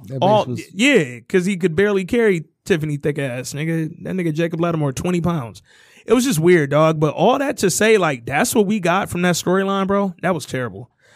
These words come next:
Speaker 2: That was terrible. Other characters, man. Um, Ronnie. Let's talk about Ronnie. The beginning of the episode, we got his funeral, right? Something I noticed. Did you peep that episode one and the finale had a funeral and a wedding?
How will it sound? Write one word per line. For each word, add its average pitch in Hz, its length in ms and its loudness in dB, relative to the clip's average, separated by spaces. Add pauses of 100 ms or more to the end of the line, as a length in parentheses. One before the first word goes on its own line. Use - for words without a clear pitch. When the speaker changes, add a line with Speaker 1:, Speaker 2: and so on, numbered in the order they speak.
(220)
Speaker 2:
That 185 140 4
was 160 140 0
terrible. 127 400 -2
Other 233 220 4
characters, 147 540 -2
man. 160 360 2
Um, 170 480 2
Ronnie. 170 280 2
Let's 180 180 0
talk 190 140 0
about 170 200 2
Ronnie. 160 220 0
The 139 100 -2
beginning 175 300 0
of 170 80 4
the 165 100 2
episode, 160 360 2
we 151 120 2
got 156 160 0
his 151 140 -2
funeral, 143 320 -2
right? 139 280 -2 (300)
Something 240 340 2
I 208 60 6
noticed. 202 460 2
Did 156 140 0
you 175 60 -2
peep 240 340 2
that 160 260 2
episode 170 460 2
one 190 240 0
and 175 440 0
the 151 160 0
finale 190 560 0 (280)
had 151 180 2
a 143 40 0
funeral 170 380 0
and 170 160 2
a 165 60 4
wedding? 160 320 0